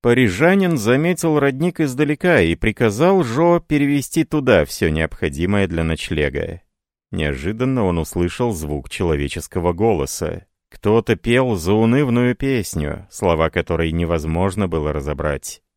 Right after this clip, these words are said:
Она становилась всё тише и тише. Дерош осторожно двинулся в направлении звуков,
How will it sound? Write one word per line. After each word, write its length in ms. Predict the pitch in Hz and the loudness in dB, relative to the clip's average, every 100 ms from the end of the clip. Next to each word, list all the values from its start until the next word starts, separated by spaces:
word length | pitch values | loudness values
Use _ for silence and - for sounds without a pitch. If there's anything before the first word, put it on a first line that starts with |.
| _ | _
Она 300 | - 76 76 | -6 -4 -4
становилась 880 | - - 78 73 73 85 69 - - - | -6 -8 -6 -4 -4 -4 -6 -8 -16 -14
всё 200 | - 76 | -6 -4
тише 600 | - 107 120 - 98 87 | -4 -8 -8 -6 -6 -6
и 40 | |
тише. 680 | - - 71 - 78 - - _ _ _ - | -6 -6 -6 -6 -10 -10 -16 _ _ _ -6
Дерош 400 | 78 78 80 - | -2 0 0 -2
осторожно 580 | 80 90 82 78 78 73 | -6 -2 0 0 -2 -4
двинулся 500 | 71 73 73 - 78 | -4 -4 -4 -6 -6
в 80 | 73 | -6
направлении 640 | 71 80 78 73 73 71 | -4 -4 -2 -2 -4 -6
звуков, 640 | 71 76 80 110 - - | -6 -8 -2 -4 -4 -18